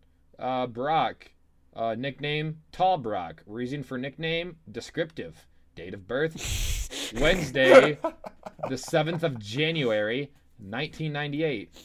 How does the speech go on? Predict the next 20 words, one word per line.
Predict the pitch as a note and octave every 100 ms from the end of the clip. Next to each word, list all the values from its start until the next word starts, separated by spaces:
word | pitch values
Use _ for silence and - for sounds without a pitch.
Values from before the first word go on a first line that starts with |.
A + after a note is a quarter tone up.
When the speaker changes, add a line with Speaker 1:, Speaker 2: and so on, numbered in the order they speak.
| - - - _ _ _ _ - -
Speaker 2:
That's | - F3+
Speaker 1:
Star | A3+
Speaker 2:
actually | A#3 C#4+
Speaker 1:
sign? | - D3 D#3
Speaker 2:
pretty | D3+ E3+ F3
close, | E3+ D3 E3 D3 C#3
but | - C3+
not | C3+
Speaker 1:
Capricorn. | C#3+ D#3 C#3 B2
Speaker 2:
quite | B2+ - A#2
right. | - - - _ -
Speaker 1:
Nationality, | B2 B2 - B2 C3+ D3
American. | D#3+ E3 E3+ D#3 G2 E2 - -
Ethnicity, | - - G#2+ G2+ - C3+ C3+ D3+ D#3 F3 - _
<laughs> | -
you're | A2 G2+
a |
Latino | A#2 - - C#3+ A#2+ A#2 -
Hispanic. | D#3+ - - C3+ B2+ A2 F2
Speaker 2:
<laughs> | -